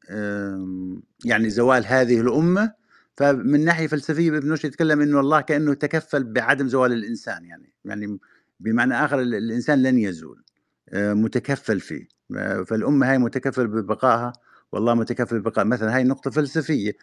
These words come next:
وشو الأدلة على ذلك ولماذا هاي النقطة صحيحة؟ آه،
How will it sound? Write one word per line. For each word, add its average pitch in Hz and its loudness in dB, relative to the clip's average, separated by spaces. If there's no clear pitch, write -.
وشو - 2
الأدلة 131 4
على 120 2
ذلك 117 0
ولماذا 117 0
هاي 117 2
النقطة 110 -4
صحيحة؟ 98 -10
آه، 117 4